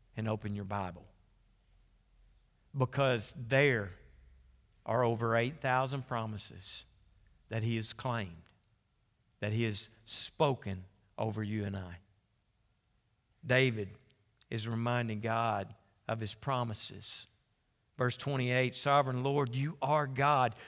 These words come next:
Your covenant is trustworthy, and you've promised these good things to your servant. Now be pleased to bless the house of your servant, that it may continue forever in your sight. For you, Sovereign Lord, had spoken, and with your blessing,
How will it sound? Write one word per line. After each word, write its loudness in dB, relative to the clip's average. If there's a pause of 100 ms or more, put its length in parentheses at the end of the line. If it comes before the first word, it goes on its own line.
(120)
Your 0
covenant 2 (100)
is 0
trustworthy, 0 (260)
and 2
you've 0
promised 2
these 0
good -2
things -2
to -4
your -2
servant. 2 (260)
Now 8
be 0
pleased -2
to -2
bless 2
the -4
house 2
of -6
your -2
servant, -2 (220)
that 2
it 2
may 2
continue -2
forever 0
in -4
your -2
sight. 0 (260)
For 2
you, 0
Sovereign 2
Lord, 0
had -2
spoken, 0 (320)
and -2
with 0
your -2
blessing, 0